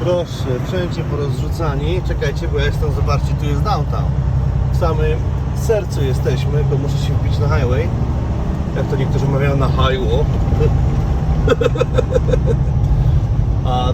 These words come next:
tak ludzie żyją. Tutaj wykopali spod tej części, e, stalówki, bo ona idzie górą. Patrzcie na górę,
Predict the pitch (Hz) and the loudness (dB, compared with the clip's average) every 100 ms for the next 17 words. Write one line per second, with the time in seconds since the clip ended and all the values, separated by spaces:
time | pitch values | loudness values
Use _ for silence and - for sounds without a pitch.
0 | 127 139 - 147 - - 135 - - - | 2 2 2 2 2 2 2 2 2 2
1 | - - - - - - - 196 190 175 | 0 0 -2 -2 -2 -2 -2 0 0 0
2 | 175 175 180 202 180 156 147 151 - 156 | 0 0 0 0 -2 -4 -4 -4 -4 -2
3 | 135 170 156 143 - 160 175 180 - 135 | -2 -2 -2 -4 -2 -2 -2 -4 -4 -4
4 | 139 135 139 139 139 135 - - - - | -4 -2 -2 -2 -2 -4 -4 -4 -2 -2
5 | - - - 175 156 156 - 165 170 156 | 0 -2 0 0 0 0 2 2 2 2
6 | 147 151 151 156 160 165 151 160 214 - | 2 2 2 2 2 2 2 0 -2 -2
7 | - - - - - - - - - - | -4 -4 -4 -4 -4 -2 -2 0 2 2
8 | - - - - - - - | 4 4 4 4 4 4 2